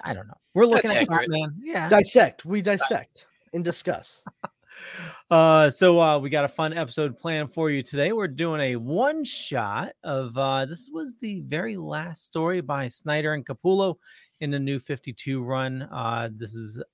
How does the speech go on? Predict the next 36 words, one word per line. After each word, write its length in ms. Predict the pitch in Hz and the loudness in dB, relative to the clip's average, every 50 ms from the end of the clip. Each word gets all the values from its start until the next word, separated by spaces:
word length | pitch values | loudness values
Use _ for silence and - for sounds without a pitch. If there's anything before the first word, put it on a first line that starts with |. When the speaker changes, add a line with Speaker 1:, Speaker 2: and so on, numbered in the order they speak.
| _ _ _ - | _ _ _ -8
Speaker 1:
uh, 280 | 127 113 107 107 110 - - - | -8 -6 -6 -6 -8 -10 -12 -16
it's, 320 | 139 - - - - - - | -18 -18 -18 -20 -20 -12 -10
uh, 220 | 107 98 98 104 110 - - | -8 -8 -8 -8 -10 -6 -2
Gotham 560 | - 127 131 139 - - 165 151 143 139 - - - | 2 2 2 2 0 -4 -4 -4 -4 -6 -8 -8 -4
Is, 720 | 147 143 147 147 127 113 110 110 113 120 123 143 143 - - _ _ _ _ _ _ _ _ _ _ _ _ _ | 0 2 2 2 2 0 -2 -6 -10 -12 -12 -14 -14 -16 -20 _ _ _ _ _ _ _ _ _ _ _ _ _
and, 280 | - 110 104 104 104 107 | -8 -6 -6 -4 -4 -6
uh, 140 | 107 107 107 | -6 -8 -8
we'll, 280 | 107 107 104 104 104 - | -8 -8 -6 -6 -6 -6
we'll 220 | - 110 104 95 98 | -8 -10 -10 -8 -8
learn 240 | 107 98 95 92 | -8 -8 -6 -6
more 200 | 95 98 95 92 | -6 -6 -6 -6
about 260 | 95 95 98 95 - - | -4 -2 -2 -2 -2 -4
that 180 | 113 113 - | -6 -6 -4
in 80 | - 120 | -6 -6
a 40 | 110 | 0
second. 300 | - 170 175 170 - - - - - - - _ _ | 2 2 2 2 0 -4 -10 -20 -20 -20 -20 _ _
But 160 | - 139 - | 2 4 6
as 240 | - 147 139 131 123 | 6 6 6 4 4
always, 540 | - - 160 160 160 170 170 165 165 147 127 | 4 6 6 6 8 8 6 6 4 2 2
Powerful 360 | - 170 180 185 170 127 160 147 | 4 6 6 8 6 4 2 4
Brandon, 440 | 160 175 185 180 180 180 180 175 | 4 6 6 6 4 2 2 2
how's 180 | 160 160 175 151 | 4 2 2 2
it 60 | 156 | 2
going, 140 | 151 160 151 | 0 0 2
my 100 | 147 139 | 2 2
friend? 320 | 120 147 147 139 123 101 - _ _ _ _ _ _ | 2 2 2 2 0 -4 -8 _ _ _ _ _ _
Speaker 3:
It 200 | 175 220 233 - - | -2 -2 -2 -2 -4
is 360 | 160 175 180 196 175 120 - _ _ 80 85 85 78 | -2 -2 -2 -2 -4 -8 -14 _ _ -20 -20 -20 -20
going. 760 | 76 87 110 123 147 185 196 190 185 147 120 110 98 90 92 | -16 -10 -6 -4 -4 -2 -2 -2 -2 -2 -4 -6 -10 -12 -14
I, 400 | 76 - 110 117 120 117 110 95 87 | -12 -10 -10 -10 -8 -10 -10 -10 -10
I'm 140 | 120 131 117 | -12 -14 -14
doing 340 | 95 113 120 123 117 110 101 | -14 -12 -12 -12 -12 -12 -14
very 260 | 101 110 110 113 110 | -12 -12 -10 -10 -8
well, 240 | 107 110 110 113 113 110 | -6 -6 -6 -6 -6 -6
and 60 | 110 | -8
I, 160 | 107 107 101 | -8 -10 -10